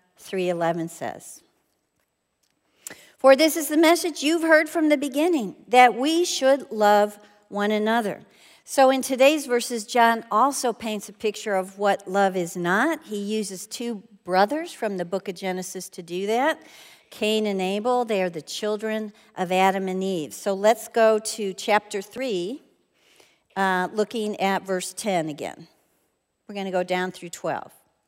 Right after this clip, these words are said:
"By this it's evident who are the children of God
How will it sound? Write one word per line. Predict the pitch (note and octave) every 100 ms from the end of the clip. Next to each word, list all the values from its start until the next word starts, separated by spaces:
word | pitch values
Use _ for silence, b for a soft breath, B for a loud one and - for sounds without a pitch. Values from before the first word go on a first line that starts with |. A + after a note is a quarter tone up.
| _ _ _ b b b b b
"By | B3+ B3+
this | D#4+ G#4+ -
it's | E4 -
evident | A#3 A3+ G3+ F#3 F#3+ -
who | - C4 -
are | G#3 A3+
the | A3
children | G#3 - G#3+ F#3+ F#3
of | F3+ F3+
God | E3 E3 E3+